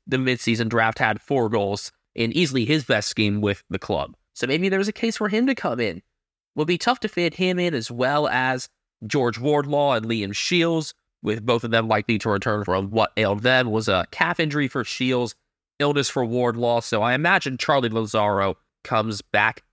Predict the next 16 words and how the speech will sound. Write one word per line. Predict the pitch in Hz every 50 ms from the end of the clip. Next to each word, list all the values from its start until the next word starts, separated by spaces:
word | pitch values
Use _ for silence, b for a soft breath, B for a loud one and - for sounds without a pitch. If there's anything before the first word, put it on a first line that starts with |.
| _ -
out, | - - 220 247
even | 285 285 294 277
though | 285 277
he | 247 -
did | 285 339 370 381
all | 359 262
right | 165 160 170 190 -
for | - 127
himself | 110 113 - 87 67 -
this | - -
past | - 113 104 95 - -
week. | 113 120
He | 160 233
wasn't | 277 302 320 - 277 247 -
the | 214 202
issue. | 185 147 - - -